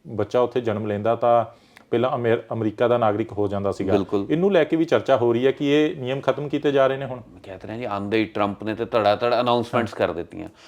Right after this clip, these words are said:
Speaker 2: ਹੁਣ ਇਹ ਸਾਰਿਆਂ ਨੂੰ, ਅਹ, ਪ੍ਰੈਕਟੀਕਲ ਜਾਮਾ ਕਿੰਨੀ ਦੇਰ 'ਚ ਪਹਿਨਿਆ ਜਾਏਗਾ, ਇਹ
Speaker 1: ਹੂੰ।
Speaker 2: ਨਹੀਂ ਹੋਏਗਾ। ਪ੍ਰੈਸ਼ਰਸ ਅੰਦਰੋਂ ਵੀ ਆਉਣੇ ਆ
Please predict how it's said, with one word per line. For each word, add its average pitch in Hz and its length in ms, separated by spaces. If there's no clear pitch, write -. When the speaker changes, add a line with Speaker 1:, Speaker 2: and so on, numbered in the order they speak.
Speaker 2:
ਹੁਣ 160 100
ਇਹ 180 80
ਸਾਰਿਆਂ 143 600
ਨੂੰ, 151 420
ਅਹ, 113 560
ਪ੍ਰੈਕਟੀਕਲ 147 440
ਜਾਮਾ 135 340
ਕਿੰਨੀ 147 300
ਦੇਰ 139 180
'ਚ - 100
ਪਹਿਨਿਆ 131 360
ਜਾਏਗਾ, 113 420
ਇਹ 110 40
Speaker 1:
ਹੂੰ। 113 80
Speaker 2:
ਨਹੀਂ 139 180
ਹੋਏਗਾ। 135 300
ਪ੍ਰੈਸ਼ਰਸ 175 600
ਅੰਦਰੋਂ 202 340
ਵੀ 240 120
ਆਉਣੇ 143 320
ਆ 92 120